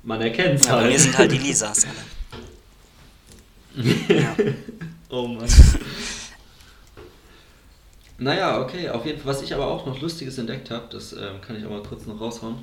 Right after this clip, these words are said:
Speaker 1: als ich vor der Mensa stand, und zwar ist es eigentlich übel geil, das sieht man immer mal wieder in so Städten,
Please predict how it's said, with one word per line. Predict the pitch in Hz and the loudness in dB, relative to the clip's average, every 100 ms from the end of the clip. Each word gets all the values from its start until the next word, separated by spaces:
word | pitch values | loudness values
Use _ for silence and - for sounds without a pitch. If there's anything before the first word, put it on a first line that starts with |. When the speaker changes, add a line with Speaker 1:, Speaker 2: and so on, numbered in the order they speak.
| - - - - - | -16 -20 -20 -18 -6
Speaker 1:
als | 123 - | -6 -6
ich | - | -8
vor | 113 | -4
der | 113 | -4
Mensa | 123 104 | -4 -6
stand, | - 107 104 | -8 -8 -10
und | 98 | -10
zwar | 104 | -10
ist | 104 | -10
es | |
eigentlich | - 104 120 | -12 -14 -12
übel | 117 | -12
geil, | 113 113 101 | -10 -8 -8
das | - | -10
sieht | - - | -14 -14
man | 113 | -12
immer | 110 104 | -10 -10
mal | 113 | -8
wieder | 139 | -8
in | 104 | -10
so | - | -12
Städten, | - - - 123 | -14 -12 -12 -12